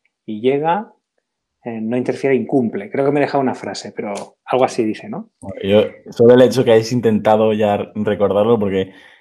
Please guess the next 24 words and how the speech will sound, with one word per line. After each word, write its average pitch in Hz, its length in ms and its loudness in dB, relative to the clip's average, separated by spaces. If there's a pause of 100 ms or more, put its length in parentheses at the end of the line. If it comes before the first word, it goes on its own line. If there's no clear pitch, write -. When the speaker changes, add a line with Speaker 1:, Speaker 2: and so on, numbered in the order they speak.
(120)
Speaker 2:
yo 107 160 0
soy 123 120 2
de 120 100 6
los 110 180 4
que 95 540 0 (260)
me 107 160 2
he 101 40 2
puesto 110 500 2
el, 101 720 -2
o 95 60 -20
sea, 95 160 -4
lo 104 100 0
he 104 40 2
leído 123 480 4
y 107 100 -4
me 104 100 0
he 92 40 -2
puesto 101 400 -4
cuatro 110 260 0
o - 40 -10
cinco 107 220 -4
veces 104 220 -2
el 104 120 -6
audiolibro, 101 600 -4